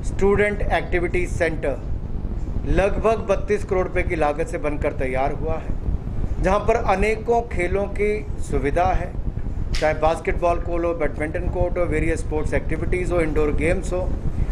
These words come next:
लेकिन इसके साथ-साथ ड्रामा रिहर्सल्स और एक्टिविटीज, कल्चरल एक्टिविटीज के लिए भी वहां पर स्कोप दिए गए हैं। जिम्नेजियम और बाकी फैसिलिटीज हैं, मल्टीपर्पज हॉल है।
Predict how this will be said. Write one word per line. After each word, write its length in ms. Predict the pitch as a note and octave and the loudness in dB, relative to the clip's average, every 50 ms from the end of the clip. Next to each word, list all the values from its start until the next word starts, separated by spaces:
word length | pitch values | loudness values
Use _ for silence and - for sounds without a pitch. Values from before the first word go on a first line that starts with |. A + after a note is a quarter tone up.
| - - - | 0 0 2
लेकिन 280 | D#3 G3 A3 A3+ B3+ B3 | 4 4 4 4 4 2
इसके 300 | B3 A#3+ - - B3 A#3+ | 2 2 2 2 2 2
साथ-साथ 600 | A3+ - A3 A3 A3 - - - A3+ A3+ A3 A3+ A3+ - - - - - - - - - - - - - - - | 4 4 2 2 2 2 0 2 2 2 2 2 0 -2 -4 -6 -6 -8 -8 -8 -6 -4 -4 -4 -4 -6 -4 0
ड्रामा 340 | C#3+ D#3 E3 E3+ F#3+ F#3+ | 0 2 2 2 2 2
रिहर्सल्स 760 | F#3+ F#3+ F3+ F3+ F3+ F3+ F3+ F3+ F#3+ F#3 F#3 F#3 F#3 - - | 2 2 0 0 0 0 -2 -2 -2 0 0 0 0 -2 -4
और 380 | - - E3 D#3+ F3+ F3 - - F3 | -4 0 0 0 2 0 -2 -4 -4
एक्टिविटीज, 680 | D#3+ - - F3 E3+ E3+ F3+ - - F#3 F#3+ F#3 - - - | -4 -4 -4 -4 -2 -2 -2 -2 -2 -2 -2 -4 -4 -2 0
कल्चरल 420 | F3+ F3+ F#3+ F#3 - G#3 G#3+ G#3 G3 | 2 2 2 2 0 0 2 2 2
एक्टिविटीज 520 | F3 E3+ E3+ F3+ E3+ D#3+ - F#3 F3+ F3+ | 0 0 -2 -2 -2 -2 -2 -2 -2 -4
के 80 | - F3 | -4 -4
लिए 100 | F#3 F3+ | -4 -2
भी 80 | F3+ | -2
वहां 220 | E3+ E3+ C#3+ D#3 D#3 | 0 0 0 0 0
पर 140 | D3 F#3 | 0 -2
स्कोप 260 | - - - G3+ G3+ G3 | -2 0 2 2 2 2
दिए 260 | G3+ - D#3+ D3+ C#3+ | 0 0 0 0 0
गए 120 | C3 C3+ | 0 -2
हैं। 220 | B2+ B2 - - - - - - - - - - - - - - | -2 -2 -2 -2 -2 -2 -2 0 0 2 0 0 0 0 0 0
जिम्नेजियम 680 | - D#3+ E3+ D#3+ D#3 F3 F#3+ G3 F#3 - G3+ G3+ G3+ G3 | 2 2 2 2 2 0 0 0 0 2 2 2 4 2
और 120 | F#3+ F3+ | 2 2
बाकी 360 | - D#3+ D3+ D3 - - E3+ | 2 0 0 0 -2 -4 -4
फैसिलिटीज 880 | D#3+ - - - - - E3 E3 D#3+ E3+ D#3+ F3 - - G3+ G3+ G3 F#3+ | -4 -4 -6 -4 -2 0 0 0 0 0 -2 -2 0 0 0 0 -2 -2
हैं, 220 | F#3 F#3 F#3 - - - - - - - - - - - - - - - | -2 -2 -2 -2 -2 -2 -2 -2 -2 -2 -2 0 0 0 0 0 0 2
मल्टीपर्पज 680 | D#3+ E3 F3 E3+ F#3+ F#3+ F#3+ F#3 E3+ - F3 E3+ D3+ - - - | 2 2 4 4 2 2 2 2 0 2 0 0 0 0 0 2
हॉल 220 | C#3 E3 F#3+ F#3+ | 2 2 2 2
है। 320 | E3+ E3+ F#3 - - - | 0 -2 -2 -4 -4 -6